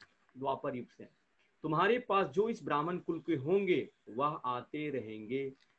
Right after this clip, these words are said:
इसलिए तुम प्रदर्शनी आदि करते हो। यहाँ का फूल होगा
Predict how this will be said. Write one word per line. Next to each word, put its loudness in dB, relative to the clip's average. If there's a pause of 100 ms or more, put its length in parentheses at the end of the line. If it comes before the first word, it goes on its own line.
(120)
इसलिए -4
तुम -6
प्रदर्शनी -4
आदि -8
करते -10
हो। -4 (320)
यहाँ 0
का 0
फूल -2
होगा 0